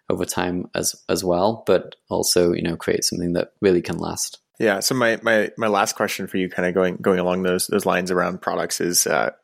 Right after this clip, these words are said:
Speaker 2: what are some products or apps that you love that, that more people should know about? Are there, there's some that you use? It could be something on your home screen or, or something that you travel with all the time, something you bought recently. What would you like to recommend?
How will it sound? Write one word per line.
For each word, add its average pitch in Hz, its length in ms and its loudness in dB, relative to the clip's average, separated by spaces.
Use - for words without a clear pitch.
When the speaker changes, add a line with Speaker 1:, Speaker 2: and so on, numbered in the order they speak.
Speaker 2:
what 123 220 2
are 147 100 4
some 117 220 0
products 98 400 2
or 90 60 2
apps 92 160 2
that - 120 -6
you 92 100 -4
love 90 320 2
that, 87 320 2
that - 140 0
more 98 140 0
people - 280 -4
should - 160 -6
know 92 100 -4
about? - 300 -2
Are 110 60 0
there, 90 260 4
there's 101 140 2
some 104 120 2
that 95 120 2
you 95 100 -2
use? 92 240 4
It 90 60 -2
could 113 140 0
be 104 340 2
something 107 260 0
on 98 100 -6
your 104 80 -6
home 127 240 0
screen 113 500 2
or, 92 300 2
or 95 160 0
something 95 240 -4
that 69 100 -8
you - 120 -10
travel 104 300 0
with 98 160 0
all 95 140 -2
the 92 80 -2
time, 92 380 -4
something - 260 -8
you 90 120 -8
bought 98 280 2
recently. 92 640 -2
What - 140 0
would 101 120 2
you 95 100 2
like - 400 -6
to - 100 -2
recommend? 92 380 -4